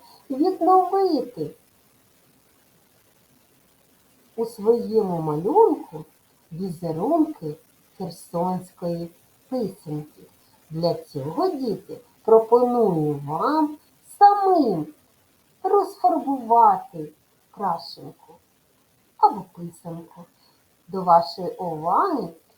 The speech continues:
ось є намальоване яйце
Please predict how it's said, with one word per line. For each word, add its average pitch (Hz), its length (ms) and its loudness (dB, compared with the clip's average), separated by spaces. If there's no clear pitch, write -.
ось 370 360 0
є 220 300 -2
намальоване 190 960 -6
яйце 196 680 -6